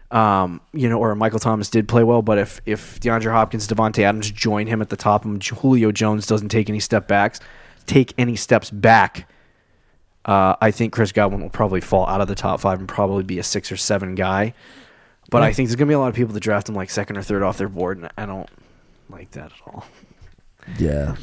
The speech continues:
Speaker 1: Like, as the
Speaker 2: that's
Speaker 1: third wide receiver at the back end of the first round in a twelve-team league. Can you, can you see that?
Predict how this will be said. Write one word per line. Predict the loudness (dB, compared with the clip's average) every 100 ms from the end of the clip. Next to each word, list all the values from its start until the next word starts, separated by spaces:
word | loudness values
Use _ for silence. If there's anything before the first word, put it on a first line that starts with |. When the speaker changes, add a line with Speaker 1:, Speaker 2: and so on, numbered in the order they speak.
| -14 -4
Speaker 1:
Like, | 0 2
as | 4
the | 2
Speaker 2:
that's | 4
Speaker 1:
third | 6 6
wide | 6 4 4
receiver | -2 -2 0 0
at | 0
the |
back | 2 2 2
end | 0 0
of | 2
the | 0 0 -4
first | 2 2 2
round | 0 0 0
in |
a | 0
twelve-team | 2 2 2 -4 -2
league. | 0 0 -2 -8 -14
Can | -6
you, | -2 -2 -4
can | -6
you | -4
see | 0 2
that? | 2 2